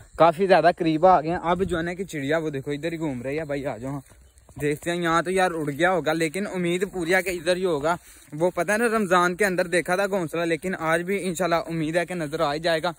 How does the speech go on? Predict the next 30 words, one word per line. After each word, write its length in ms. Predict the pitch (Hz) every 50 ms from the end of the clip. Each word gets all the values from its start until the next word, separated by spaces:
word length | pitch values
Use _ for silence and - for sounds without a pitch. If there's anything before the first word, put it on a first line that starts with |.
| - - - - - -
बाकी 280 | 143 151 156 143 - 156
इधर 160 | 147 165 160
देखो, 300 | 160 160 143 - - 143 123 - - - - - -
तो 60 | 156
यार 240 | 147 147 190 247 254
आपके 840 | 269 254 247 233 214 196 185 - - 160 170 - - - 208 220
भाई 180 | 208 220 196 175
ने 120 | 180 196
ना 100 | 226 233
वीडियो 320 | 220 170 175 175 190 220
लगानी 360 | 226 220 202 175 165 165 160 190
है, 60 | 220
उसके 240 | 214 190 - - 202
अंदर 220 | 185 170 170 190
मैंने 260 | 190 180 165 156 160 175
ना 120 | 202 208
जो 120 | 190 170
है 60 | 170 170
ना 80 | 180
कि 120 | 175 196 190
शेर 320 | - - 170 160 170 190
के 160 | 165 202 196
ऊपर 260 | 180 151 135 170 175
अटैक 400 | 185 - 185 - 165 151 151 165 160
किया 140 | 180 180 165
था 100 | 180 180
और 100 | 175 175
उसको 220 | - - - 202
मारा 280 | 190 175 147 135 151 170
था। 180 | - 240 214